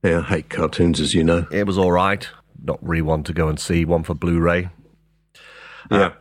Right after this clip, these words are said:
Speaker 2: I tell you what I did get on Blu-ray the other day, a film called Mother.
Speaker 1: Yeah.
Speaker 2: It's
Speaker 1: Yeah.
Speaker 2: one, it's one I missed in the cinema. That's a, a really bizarre, weird film, but it kept me hooked. It's, it's about, um,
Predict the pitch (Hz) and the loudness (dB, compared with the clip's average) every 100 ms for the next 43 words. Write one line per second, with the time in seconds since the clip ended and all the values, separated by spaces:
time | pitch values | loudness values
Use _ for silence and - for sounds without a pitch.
0 | - 98 180 185 107 - 190 151 - 85 | -6 0 2 2 0 0 -2 -2 -2 -2
1 | 87 85 80 80 78 76 80 107 120 139 | 0 2 0 -2 -4 -2 0 0 -2 -2
2 | 127 113 113 104 110 120 90 82 - _ | -2 0 0 0 0 0 0 -4 -6 _
3 | _ _ _ _ _ _ - 85 - - | _ _ _ _ _ _ 0 2 0 -6
4 | - 101 78 80 - - 123 127 110 123 | -4 0 0 0 -6 -4 0 0 2 0
5 | 113 - 107 98 - 117 90 73 85 - | -2 -2 -2 -2 0 0 0 -2 -4 -8
6 | - - - - 80 76 78 73 71 82 | -20 -6 -6 -2 -2 -2 -6 -8 -8 -4
7 | 117 101 78 82 76 95 92 78 76 92 | -2 -2 -2 -4 0 2 2 0 0 0
8 | 82 - 101 73 87 - 277 90 76 113 | 0 0 -2 0 -4 -2 -2 -2 0 -2
9 | - - - _ - - - - - - | -2 -14 -18 _ -20 -20 -20 -12 -10 -10
10 | - 107 - 160 160 - - 120 113 113 | -10 -8 -4 -2 -2 -6 -2 0 0 -2
11 | 107 | -4